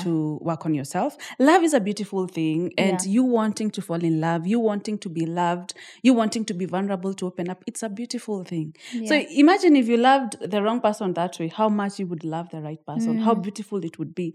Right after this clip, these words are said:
Speaker 2: Yeah.
Speaker 1: So if you're in such a situation, don't be so hard on yourself. It's okay. When you know better, you do better.
Speaker 2: Yeah.
Speaker 1: Yeah.
Speaker 2: I think actually it's, I feel like it's the,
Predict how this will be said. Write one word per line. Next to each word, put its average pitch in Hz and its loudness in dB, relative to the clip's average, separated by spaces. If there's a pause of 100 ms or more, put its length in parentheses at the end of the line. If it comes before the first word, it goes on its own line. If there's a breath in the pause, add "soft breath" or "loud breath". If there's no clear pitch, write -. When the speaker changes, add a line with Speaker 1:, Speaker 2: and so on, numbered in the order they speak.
Speaker 2:
Yeah. 214 -6
Speaker 1:
So 311 6
if 285 6
you're 302 6 (100)
in - 8
such 330 -4
a 277 0
situation, 226 -4
don't 269 -6
be 240 -6
so 214 -8
hard 180 -6
on 151 -4
yourself. 151 -10
It's 196 -12
okay. 277 0 (520 loud breath)
When 226 4
you 247 6
know 269 6
better, 214 0
you 180 -2
do 170 -8
better. 160 -12
Speaker 2:
Yeah. 214 -4
Speaker 1:
Yeah. 170 -6
Speaker 2:
I 262 6
think 330 -2 (160)
actually 220 2 (320)
it's, - -2 (100)
I 233 0
feel 277 0
like 269 2
it's - -2
the, 190 4